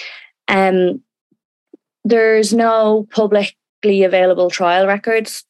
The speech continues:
so we, we can't really, you know, make up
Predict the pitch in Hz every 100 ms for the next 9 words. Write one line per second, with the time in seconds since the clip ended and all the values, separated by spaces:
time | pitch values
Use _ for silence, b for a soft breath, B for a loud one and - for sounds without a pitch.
0 | _ - 180 165 165 165 - _ _ _
1 | _ _ _ _ _ _ 190 190 185 180
2 | 196 185 175 170 170 - b b _ 180
3 | 170 170 170 180